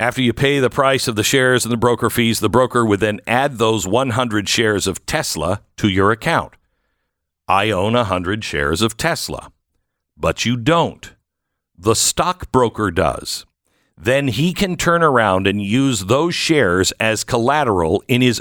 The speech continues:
own financial agreements with larger institutions. So now imagine that your stockbroker, let's say it's Fidelity, goes bankrupt with, there's no rumor of that happening.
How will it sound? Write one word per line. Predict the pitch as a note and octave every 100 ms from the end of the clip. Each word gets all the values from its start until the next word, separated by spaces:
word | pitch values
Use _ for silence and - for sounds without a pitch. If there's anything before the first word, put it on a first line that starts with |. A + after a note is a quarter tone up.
| -
own | D3+ F#3 F#3
financial | - B2+ A#2 A2 A2 G2+
agreements | F#2 A#2+ G#2 F2 - - _ -
with | B2+ A2
larger | G#2+ A2+ G#2+ A2 G2+
institutions. | F#2+ F2 - B2 G3+ - - -
So | - A2+
now | C3 E3+
imagine | F#3+ B2+ F#2 E2 A2 A#2 - - -
that | F#2+ G#2
your | D#3
stockbroker, | - - D3 - - F2 D#2 - A2 C#3
let's | - F#2+ -
say | G#2+ A2
it's | G#2+
Fidelity, | - B2 A#2+ A2 D#2+ C2 G2+ - _ _ _ _ _ -
goes | B2 D3+ C3+ G2
bankrupt | C#3 C#3 - F#2 G2+ -
with, | F#2+ F2+
there's | G2 E2
no | G2 G#2+
rumor | C3+ B2+ B2 B2 B2+
of | B2+ G2+
that | A2+ A#2 B2+
happening. | A#2 G#2 G#2 G2+ A2+ A#2